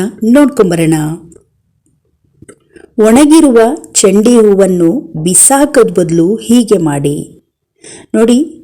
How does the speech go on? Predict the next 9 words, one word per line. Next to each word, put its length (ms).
ಫುಲ್ 300
ಒಣಗಿದೆ 520
ಇದು. 360
ಮತ್ತೆ 400
ನಾವು 300
ಬಿಸಿಲಿಗೆ 480
ಒಣಸೋ 440
ಹೋದು 360
ಬೇಡ, 360